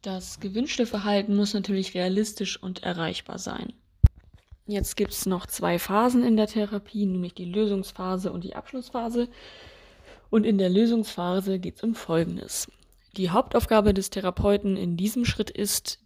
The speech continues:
dem Patienten zu vermitteln, dass eine gute Handlungsinterpretation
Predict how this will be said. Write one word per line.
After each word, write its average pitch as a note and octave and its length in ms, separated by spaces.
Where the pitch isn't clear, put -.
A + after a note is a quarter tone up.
dem F3+ 200
Patienten G3+ 380
zu - 140
vermitteln, G3+ 500
dass F#3 140
eine F3+ 260
gute A#3+ 380
Handlungsinterpretation F#3+ 1200